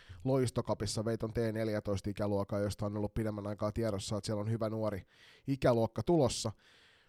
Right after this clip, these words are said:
Ja sitten tietysti New Stars uutena divarijoukkueena myös tuolta, niin heidän T kuusitoista tytöt lähtevät tonne S M-sarjaa tavoittelemaan.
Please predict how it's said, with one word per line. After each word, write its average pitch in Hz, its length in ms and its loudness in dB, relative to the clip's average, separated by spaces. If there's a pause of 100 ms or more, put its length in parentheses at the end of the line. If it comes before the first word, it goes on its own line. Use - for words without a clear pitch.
(320)
Ja 180 60 0
sitten 156 420 -2
tietysti 127 440 0
New 160 220 6
Stars 98 460 0
uutena 113 400 2 (240)
divarijoukkueena 117 1040 4
myös 110 260 -2
tuolta, 110 260 0
niin 107 120 -2
heidän 110 220 0
T - 40 -2 (180)
kuusitoista 107 540 -2
tytöt 98 260 -6
lähtevät 101 460 -2
tonne 101 280 -2
S - 120 -6
M-sarjaa 95 340 -4
tavoittelemaan. 95 840 -4